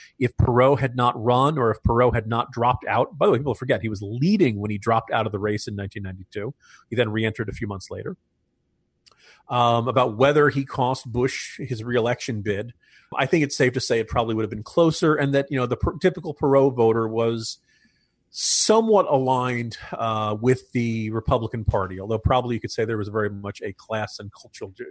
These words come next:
culture difference between H. Ross Perot and George, uh, H W Bush. Fascinating guy, you know, went off some crazy theories and claims about, you know, Bush trying to sabotage his daughter's wedding and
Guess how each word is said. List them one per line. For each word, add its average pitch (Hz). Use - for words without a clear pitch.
culture -
difference -
between 113
H. 113
Ross 104
Perot 98
and 98
George, 98
uh, 95
H 110
W 95
Bush. 90
Fascinating 156
guy, 135
you 127
know, 120
went 123
off 139
some 131
crazy 147
theories 151
and 127
claims 143
about, 120
you 123
know, 117
Bush 127
trying 131
to 113
sabotage 131
his 107
daughter's 120
wedding 120
and 104